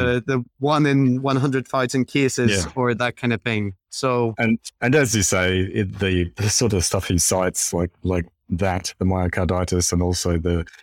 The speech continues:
Speaker 1: the vaers data, like, we've talked about that before, but these are just total red flags for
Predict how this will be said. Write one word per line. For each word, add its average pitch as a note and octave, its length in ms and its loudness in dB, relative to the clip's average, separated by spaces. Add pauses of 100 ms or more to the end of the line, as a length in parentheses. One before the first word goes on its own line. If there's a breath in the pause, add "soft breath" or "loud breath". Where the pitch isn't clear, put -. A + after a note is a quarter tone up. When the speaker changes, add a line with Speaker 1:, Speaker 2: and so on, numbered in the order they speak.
(140)
Speaker 1:
the E2+ 80 -4
vaers F2+ 440 0
data, E2 400 -2 (440)
like, F2 220 -4
we've G#2 120 -2
talked A#2+ 220 -2
about F2 220 -2
that E2+ 160 -4
before, F2 300 -2
but E2+ 180 -4
these F#2 220 0
are E2+ 220 0 (180)
just - 280 -6
total F#2+ 300 0
red E2 220 0
flags E2+ 360 -2
for D#2+ 340 -2